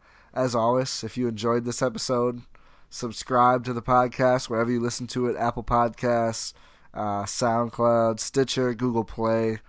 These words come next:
Uh, follow it on Twitter at Talkers Talk. Follow me at Ty Windish.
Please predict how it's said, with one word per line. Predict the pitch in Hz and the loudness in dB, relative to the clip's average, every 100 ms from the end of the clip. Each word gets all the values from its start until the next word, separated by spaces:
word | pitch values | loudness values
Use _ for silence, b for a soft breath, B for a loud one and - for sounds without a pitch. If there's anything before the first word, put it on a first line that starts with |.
| b b b | b b b
Uh, | - 104 101 | -10 -8 -8
follow | 98 - 120 123 131 | -10 -4 0 2 2
it | 123 | 2
on | 117 107 | 0 -2
Twitter | - 127 127 123 | -2 0 2 4
at | 117 120 - - - | 2 0 -2 -18 -8
Talkers | - 117 117 113 | 2 2 2 -6
Talk. | - 113 113 110 | 2 4 4 2
Follow | - 117 113 113 | -2 2 2 2
me | 117 117 113 | 2 4 4
at | 101 | 2
Ty | - 110 | 0 0
Windish. | 110 110 107 107 - | 2 0 0 -2 -6